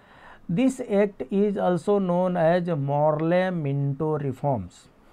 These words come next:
जब ये दो दो नाम एक साथ आते हैं तो दो नाम तब आते हैं,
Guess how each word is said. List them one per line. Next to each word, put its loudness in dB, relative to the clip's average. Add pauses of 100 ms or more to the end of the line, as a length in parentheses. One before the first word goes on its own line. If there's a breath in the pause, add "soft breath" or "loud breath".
(580 loud breath)
जब 2
ये 0
दो 2
दो 6
नाम 2
एक -4
साथ 0
आते 0
हैं -2
तो -2
दो -2
नाम 0
तब -2
आते -2
हैं, -4